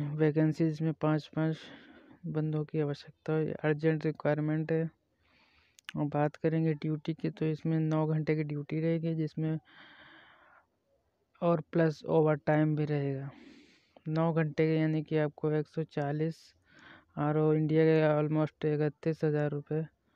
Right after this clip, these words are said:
पड़ेंगे, जो कि काफ़ी अच्छी सैलरी। आठ नौ घंटे की ड्यूटी के प्लस ओवर टाइम जो करेंगे, उसका अलग से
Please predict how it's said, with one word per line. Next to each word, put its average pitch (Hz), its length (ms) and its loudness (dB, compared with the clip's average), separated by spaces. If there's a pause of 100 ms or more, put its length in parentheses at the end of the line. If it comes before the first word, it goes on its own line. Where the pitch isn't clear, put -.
(560)
पड़ेंगे, 147 480 0
जो 151 140 0
कि 151 220 -2
काफ़ी 147 300 -4
अच्छी 151 260 -4
सैलरी। 151 440 -2
आठ 147 300 0
नौ 147 240 -2
घंटे 147 300 -2
की 151 80 -2
ड्यूटी 147 340 -6
के 156 120 -8
प्लस 151 340 -8
ओवर 147 240 -4
टाइम 156 320 -2
जो 151 120 -2
करेंगे, 156 440 -2
उसका 151 380 -4
अलग 151 200 -2 (140)
से 160 120 -4